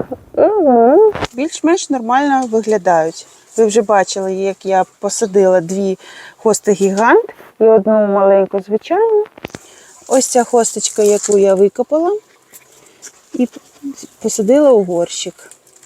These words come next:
Там в мене хости, які я поділила,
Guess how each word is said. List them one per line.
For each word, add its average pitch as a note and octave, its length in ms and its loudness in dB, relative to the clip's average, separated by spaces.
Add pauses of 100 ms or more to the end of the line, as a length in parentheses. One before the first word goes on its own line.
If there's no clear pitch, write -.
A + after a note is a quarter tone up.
(2000)
Там A3+ 220 2
в G3 160 -8
мене G3 420 0 (220)
хости, B3 420 -2
які G#3 360 0
я G#3+ 120 2
поділила, G#3 720 2